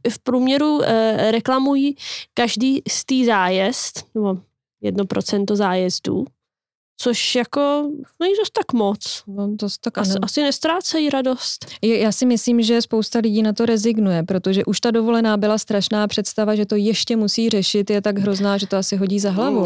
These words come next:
Speaker 1: Je to jakoby, mm, když teda mám smlouvu, kde mám napsáno, že budu mít tobogán a výhled na moře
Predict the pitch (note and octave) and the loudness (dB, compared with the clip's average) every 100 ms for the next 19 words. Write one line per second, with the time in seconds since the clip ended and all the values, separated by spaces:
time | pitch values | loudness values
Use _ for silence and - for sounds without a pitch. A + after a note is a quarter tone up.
0 | G#3 B3+ B3+ D4 D4 C#4 D#4 C#4+ E4+ D#3 | 2 2 2 2 2 0 0 0 0 0
1 | C3+ A#3+ A#3+ A#3+ A3 - G#3 G#3+ B3 D#4 | 0 0 2 0 -2 -4 -4 -2 -2 0
2 | C#4+ A#3+ G3+ G3+ A#3+ C#4 E4+ D#4+ E4 D#4+ | 2 2 0 -2 0 2 2 2 2 2
3 | D4+ C4 A#3+ A3 A#3 A#3 C#4 C4 C4 B3+ | 2 2 2 2 0 -2 -2 0 2 2
4 | A#3+ A3 G#3+ G3 - A#3+ C#4 C#4 C4+ B3+ | 2 0 0 0 -2 0 2 2 2 0
5 | G#3 A3+ A#3+ F#3+ G#3 A3 B3 C#4 C#4 D4 | 0 0 0 0 0 2 2 2 2 0